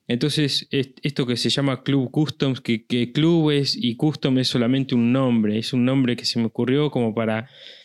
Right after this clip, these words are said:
este, llamarlo de una forma, no,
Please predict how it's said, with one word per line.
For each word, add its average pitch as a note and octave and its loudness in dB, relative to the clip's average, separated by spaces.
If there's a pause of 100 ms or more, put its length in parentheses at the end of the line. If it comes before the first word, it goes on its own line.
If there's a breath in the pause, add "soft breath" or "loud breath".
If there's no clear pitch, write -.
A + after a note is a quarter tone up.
(320 loud breath)
este, A2+ -2
llamarlo B2+ 2
de B2+ 4
una A#2+ 2
forma, A#2 0
no, A#2+ -2